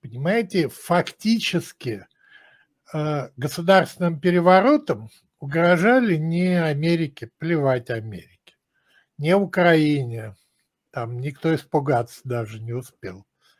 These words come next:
Государственным переворотом даже не гражданам угрожали, потому что они <laughs> почему-то радовались, гады такие. Вот. А государственным уба-, э, э, переворотом угрожали Путину.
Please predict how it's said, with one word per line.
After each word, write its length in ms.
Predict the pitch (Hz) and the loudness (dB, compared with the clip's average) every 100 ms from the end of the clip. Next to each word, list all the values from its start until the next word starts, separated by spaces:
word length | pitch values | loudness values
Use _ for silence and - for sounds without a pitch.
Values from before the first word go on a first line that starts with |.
| _ _ _ _ | _ _ _ _
Государственным 720 | 127 - 156 208 165 - 156 | -20 -6 4 4 4 -8 -10
переворотом 880 | 135 156 151 165 180 277 294 175 123 - | -4 -2 2 4 4 4 2 -2 -4 -6
даже 380 | 127 202 202 190 | 4 4 4 -2
не 120 | 170 | -2
гражданам 800 | 156 156 143 110 - 117 110 131 | 0 2 2 0 -8 -12 -10 -10
угрожали, 640 | 127 147 151 147 202 214 | -4 0 0 2 0 0
потому 220 | 139 160 | -4 -8
что 220 | - - - | -8 -10 -10
они 120 | 139 190 _ _ _ | -12 -14 _ _ _
<laughs> 280 | - - - | -10 -10 -10
почему-то 500 | - 170 190 175 160 | -12 -10 -10 -2 2
радовались, 800 | 156 135 120 123 113 113 _ _ - - - 135 - _ | 6 4 2 -6 -8 -14 _ _ -20 -20 -14 -14 -14 _
гады 420 | 127 147 131 113 - | 0 0 0 -4 -4
такие. 520 | 135 135 127 117 98 _ - - 135 170 _ | -4 -4 -6 -8 -10 _ -20 -16 -16 -16 _
Вот. 420 | 143 156 139 139 _ - | -2 0 0 _ _ -4
А 300 | 143 156 - _ | 0 -2 -4 _
государственным 680 | 127 143 175 220 220 - 226 | -10 -8 2 2 0 -10 -6
уба-, 240 | 208 208 - | -2 -2 0
э, 760 | 165 170 165 170 165 160 160 160 | 2 2 2 0 -2 -2 0 0
э, 60 | |
переворотом 720 | 139 165 175 190 262 294 208 143 | -2 -2 4 4 4 2 -4 -6
угрожали 520 | 147 151 147 220 247 | -2 0 2 0 -2
Путину. 680 | 180 - 135 117 - 95 | -6 -6 -6 -6 -16 _